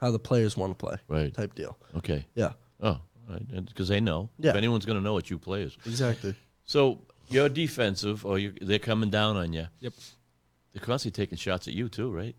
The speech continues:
Speaker 3: Oh, yeah.
Speaker 2: <laughs>
Speaker 3: Y-, yeah, you
Speaker 1: I've hit 'em,
Speaker 3: step,
Speaker 1: I've
Speaker 3: you
Speaker 1: hit 'em on a
Speaker 3: step in
Speaker 1: couple
Speaker 3: a way,
Speaker 1: balls
Speaker 3: you,
Speaker 1: before.
Speaker 3: I've stepped in the way of a few
Speaker 2: Well,
Speaker 3: shots
Speaker 2: are you
Speaker 3: that
Speaker 2: stepping in
Speaker 3: don't
Speaker 2: the way, or are
Speaker 3: feel too
Speaker 2: they
Speaker 3: good.
Speaker 2: saying, "I'm taking his head off right now. I'm, I'm going in with that
Speaker 3: Oh,
Speaker 2: shot"?
Speaker 3: it depends on
Speaker 2: Is
Speaker 3: the
Speaker 2: that
Speaker 3: kid.
Speaker 2: le-, illegal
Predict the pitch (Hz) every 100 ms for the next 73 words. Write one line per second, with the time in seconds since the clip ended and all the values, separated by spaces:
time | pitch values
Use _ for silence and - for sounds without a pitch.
0 | _ 113 117 104 - _ - - 208 127
1 | 135 113 147 143 113 160 190 165 - -
2 | 185 180 151 135 202 170 147 135 127 110
3 | 127 110 110 107 107 127 139 - 160 135
4 | 117 107 101 98 95 107 - - - 110
5 | - 113 165 151 135 95 - 135 147 -
6 | 156 151 143 139 147 147 123 127 120 -
7 | 123 104 - 87 - 90 76 69 76 69
8 | 64 62 60 71 60 69 71 - - 80
9 | 82 80 80 76 67 73 - - - 76
10 | 78 - 107 - 101 101 95 107 127 143
11 | 131 101 110 110 117 82